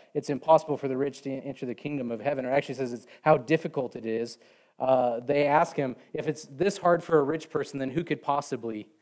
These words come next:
who, who, who could possibly make it?" And Jesus said, "With man it's impossible, but with God it is possible." And then Peter and the disciples respond in verse eight, uh, twenty-eight of Luke chapter eighteen.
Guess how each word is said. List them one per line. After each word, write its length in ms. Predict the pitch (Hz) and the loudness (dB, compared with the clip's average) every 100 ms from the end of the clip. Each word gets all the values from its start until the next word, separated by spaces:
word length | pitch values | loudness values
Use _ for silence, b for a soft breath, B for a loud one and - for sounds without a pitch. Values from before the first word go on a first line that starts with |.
| _ _ _ _ _ _ 156 | _ _ _ _ _ _ 0
who, 100 | 190 | 0
who, 160 | 180 190 | 2 0
who 220 | 185 185 | 0 -2
could 160 | 175 - | -2 -2
possibly 420 | 147 139 139 127 | -4 -4 -4 -4
make 260 | 120 117 104 | -4 -6 -10
it?" 160 | - _ _ _ _ _ _ _ _ _ _ _ _ _ _ _ _ _ _ _ _ _ _ _ | -20 _ _ _ _ _ _ _ _ _ _ _ _ _ _ _ _ _ _ _ _ _ _ _
And 180 | 127 135 | -6 -2
Jesus 260 | 160 151 | -2 0
said, 140 | 147 131 | 2 2
"With 220 | 135 127 | 0 -2
man 300 | 127 147 143 | 0 0 0
it's 180 | 135 - | -2 -4
impossible, 840 | 131 147 135 131 123 117 113 - _ - | 0 4 4 2 -4 -2 -6 -10 _ -6
but 120 | 120 | -6
with 140 | 113 | -4
God 260 | 131 113 107 | -2 -2 -2
it 100 | 113 | 0
is 180 | 185 160 | 0 0
possible." 640 | - 110 - 110 107 104 _ _ _ _ _ _ - | -4 -4 -4 -14 -16 -20 _ _ _ _ _ _ -2
And 180 | 151 | 0
then 120 | 160 156 | 2 0
Peter 320 | 196 214 202 | 0 6 6
and 140 | 175 | 6
the 40 | 156 | 2
disciples 540 | 139 160 156 151 131 | 2 4 4 2 -6
respond 540 | 123 123 - 143 131 | -6 -10 -4 -2 -2
in 160 | 123 120 | -2 -2
verse 260 | 127 127 - | -4 -4 -6
eight, 200 | 143 127 | -4 -4
uh, 120 | 127 | -6
twenty-eight 440 | 120 165 160 127 117 | -4 -4 -2 0 -2
of 100 | 113 | -4
Luke 180 | 131 - | -8 -2
chapter 340 | 135 127 127 | -2 -2 -6
eighteen. 540 | 123 120 - 107 104 | -6 -8 -14 -14 -14